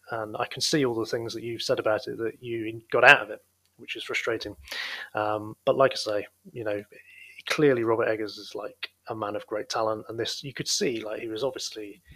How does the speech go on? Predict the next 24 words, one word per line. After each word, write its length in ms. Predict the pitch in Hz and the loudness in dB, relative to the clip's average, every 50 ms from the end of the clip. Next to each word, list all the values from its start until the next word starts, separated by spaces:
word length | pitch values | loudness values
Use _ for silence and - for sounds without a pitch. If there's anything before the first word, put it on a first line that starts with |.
| - - - - - _ _ | -20 -20 -20 -20 -20 _ _
honing 460 | - - - 147 139 135 120 107 104 | 0 4 6 6 6 6 4 0 0
a 40 | 107 | 2
lot 140 | 117 127 120 | 2 2 2
of 60 | 104 | 2
his 120 | 104 - - | 0 -2 -4
technical 400 | - - 131 - 107 - 110 98 | -2 -4 -4 -4 -6 -10 -8 -6
skills 320 | - - 139 123 120 104 | -2 0 2 2 2 0
on 120 | 104 101 | -2 -4
this, 280 | 101 101 98 - - - | -4 -6 -8 -8 -10 -10
and, 300 | 98 104 104 101 104 110 | -10 -10 -10 -12 -12 -10
you 80 | 117 110 | -10 -10
know, 140 | 98 95 - _ _ _ _ _ _ _ _ _ _ - | -10 -10 -12 _ _ _ _ _ _ _ _ _ _ -4
doing 180 | 120 113 107 | -4 -2 -2
a 40 | 104 | -2
great 280 | - 123 120 110 104 - | 0 0 0 0 0 0
job. 260 | 120 113 107 104 104 - _ _ _ _ _ - - - - - - - - - _ | 0 0 0 0 -2 -6 _ _ _ _ _ -18 -14 -12 -12 -10 -12 -12 -16 -16 _
It's 120 | - - | -10 -6
just, 540 | - - 113 - - - - - - - - - _ _ _ _ _ _ | -4 -4 -4 -4 -4 -4 -6 -6 -6 -8 -10 -12 _ _ _ _ _ _
yeah, 280 | 120 110 107 107 107 98 - - _ _ _ _ _ - | -10 -6 -2 -2 -2 -2 -4 -8 _ _ _ _ _ -2
didn't 200 | 135 120 123 - | -2 -2 -2 -2
quite 320 | - 123 113 113 - - | -2 0 0 0 0 -4
fit 240 | - - - 117 - | -6 -4 -2 -2 -2
into 240 | 107 104 - 120 107 | -4 -6 -6 -6 -4
the, 160 | 104 104 | -4 -4